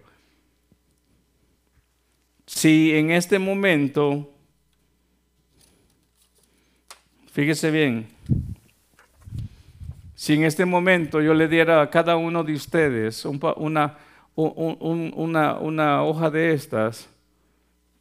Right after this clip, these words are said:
y le dijera, "Por favor, escríbame, descríbame ahí cómo es.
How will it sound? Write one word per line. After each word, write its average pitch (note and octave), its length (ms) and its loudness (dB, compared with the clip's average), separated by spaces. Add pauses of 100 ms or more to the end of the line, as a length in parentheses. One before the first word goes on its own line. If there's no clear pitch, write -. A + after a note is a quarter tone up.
(160)
y C3+ 60 0
le C3+ 180 2
dijera, C3 680 2 (1040)
"Por C3+ 140 -8
favor, D#3 520 0 (720)
escríbame, D#3+ 880 -2 (100)
descríbame D3+ 760 0
ahí B2+ 200 2
cómo B2 340 -2
es. - 400 -8